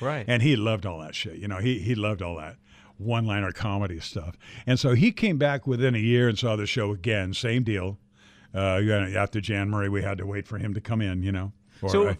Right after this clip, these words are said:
Speaker 1: so
Speaker 2: Rich
Speaker 1: for the rest
Speaker 2: Little
Speaker 1: of your
Speaker 2: or somebody.
Speaker 1: career, uh, whatever awards you might win or whatever compliments you might, you might get,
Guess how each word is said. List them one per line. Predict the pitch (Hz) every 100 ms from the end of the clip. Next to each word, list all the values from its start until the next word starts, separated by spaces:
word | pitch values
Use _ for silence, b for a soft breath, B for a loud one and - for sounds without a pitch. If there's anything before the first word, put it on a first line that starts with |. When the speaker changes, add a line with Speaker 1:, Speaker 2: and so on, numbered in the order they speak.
| -
Speaker 1:
so | 151 208
Speaker 2:
Rich | 196
Speaker 1:
for | 196
the | 196
rest | 240 262
Speaker 2:
Little |
Speaker 1:
of | 196
your | 165
Speaker 2:
or |
somebody. | 170 185 143 131
Speaker 1:
career, | 139 131 127 135 147
uh, |
whatever | 135 160 147 139
awards | 131 147 135
you |
might | 135 131
win | 120 123
or | 123
whatever | 123 117 110
compliments | - 127 - 107 -
you | - 110
might, | 113 -
you | 110
might | 107 101
get, | 110 95